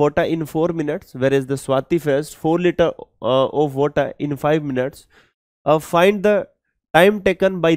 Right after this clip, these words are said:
them together to fetch two zero five liter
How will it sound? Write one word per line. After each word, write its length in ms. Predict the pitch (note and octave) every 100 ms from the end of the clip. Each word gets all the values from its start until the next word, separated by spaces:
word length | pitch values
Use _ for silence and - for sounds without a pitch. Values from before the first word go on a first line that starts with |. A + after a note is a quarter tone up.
| B2+
them 280 | E3 C3+ C#3 _
together 300 | D#3 D#3 E3
to 160 | D#3+ D#3+
fetch 400 | E3 C3+ C3+ - - _ _ -
two 120 | G3+ F#3+
zero 260 | D3 F3 F3
five 340 | - D3 C3+
liter 360 | C3 C#3 D#3+